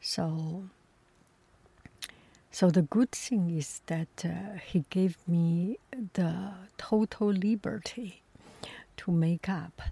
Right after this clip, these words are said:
this story. So let me see how I make up the story.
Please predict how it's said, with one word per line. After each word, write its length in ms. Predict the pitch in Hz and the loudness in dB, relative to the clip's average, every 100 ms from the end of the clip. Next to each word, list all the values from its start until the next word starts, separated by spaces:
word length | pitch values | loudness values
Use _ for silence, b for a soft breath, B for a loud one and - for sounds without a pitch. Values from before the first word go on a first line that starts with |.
| - | -6
this 220 | 170 - 180 | -6 -6 -8
story. 720 | - - 175 185 185 - _ _ - | -8 -8 -8 -8 -12 -16 _ _ -20
So 400 | - 185 185 190 - | -10 -8 -8 -12 -8
let 140 | 185 - | -6 0
me 160 | 190 175 | 4 4
see 400 | - - 196 175 | 2 -2 -2 -2
how 300 | - - 175 | -4 -6 -4
I 180 | 190 180 | -4 -6
make 380 | 190 180 - - | -4 -6 -8 -12
up 200 | - - | -14 -16
the 80 | - | -12
story. 640 | - - 208 190 196 - | -8 -6 -6 -10 -14 -20